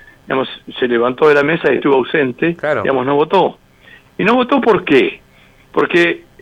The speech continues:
Speaker 1: eh, el, el cambio geopolítico más importante que ocurre en la región, eh, alguno jamás se imaginó que esto hubiera podido ocurrir, pero ha ocurrido, es el acercamiento entre Israel y los países árabes.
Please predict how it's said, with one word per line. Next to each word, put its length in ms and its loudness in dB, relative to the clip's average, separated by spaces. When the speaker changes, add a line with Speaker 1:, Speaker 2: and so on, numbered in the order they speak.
Speaker 1:
eh, 440 -2
el, 140 0
el 60 -8
cambio 360 2
geopolítico 640 -2
más 180 -4
importante 680 -4
que 300 0
ocurre 460 0
en 80 0
la 80 0
región, 500 -2
eh, 180 -8
alguno 640 2
jamás 460 0
se 60 0
imaginó 760 -2
que 240 -2
esto 180 -6
hubiera 300 0
podido 320 0
ocurrir, 360 -2
pero 220 0
ha 60 0
ocurrido, 720 -2
es 240 4
el 100 6
acercamiento 1120 0
entre 340 -2
Israel 460 0
y 60 0
los 160 -4
países 420 -4
árabes. 380 -2